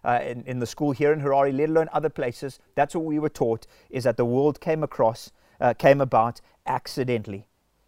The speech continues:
The evolutionary theory, it's a theory because there's no fact to it, it hasn't been proven, it is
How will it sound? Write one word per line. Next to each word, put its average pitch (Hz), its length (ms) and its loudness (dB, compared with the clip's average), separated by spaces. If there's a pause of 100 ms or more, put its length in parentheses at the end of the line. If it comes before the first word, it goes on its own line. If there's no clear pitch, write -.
(100)
The 131 260 -2
evolutionary 165 760 -4 (160)
theory, 180 720 0 (340)
it's - 140 -8
a 131 60 0
theory 147 560 0 (120)
because 131 300 -6
there's 123 160 -8
no 139 160 2
fact - 440 0 (220)
to 160 160 2
it, 175 80 0
it 127 60 -4
hasn't 143 260 -2
been 147 160 -6
proven, 135 460 -2 (340)
it 160 240 -4
is 165 340 -4